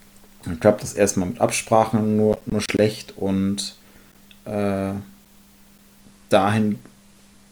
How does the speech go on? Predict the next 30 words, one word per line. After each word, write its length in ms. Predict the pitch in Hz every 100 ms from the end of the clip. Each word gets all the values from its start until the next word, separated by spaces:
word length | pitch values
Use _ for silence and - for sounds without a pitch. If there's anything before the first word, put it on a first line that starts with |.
| _ -
da 200 | 104 104
hinzu 460 | 101 101 101 117
kommt 440 | 117 113 110 110 104
dann 140 | 98
noch, 200 | 101 101
dass 200 | - -
du 140 | - 107
dann 240 | 98 98
vielleicht 340 | - 101 95
einfach 320 | 95 95 95 -
auch 120 | 98
Spieler 360 | - - 101 107
dabei 440 | 95 92 92 95
hast, 360 | 92 104 - - - - - - - -
ähm, 540 | - 95 92 92 92 - - - -
die 300 | - 98 95 95
sich 200 | 98 -
f-, 400 | - - - - - - - -
komplett 880 | - 101 95 - 95 90 - - - - - -
komisch 400 | - 104 98 95
verhalten 680 | - 85 90 95 - 98 87
oder 560 | - 104 98 92 - 104
das 240 | 95 -
nicht 180 | 101 95
so 100 | -
spielen, 720 | - - 92 92 92 95 101 -
wie 120 | 101
du 140 | 95 101
es 200 | 95 -
gerne 420 | 90 90 92 92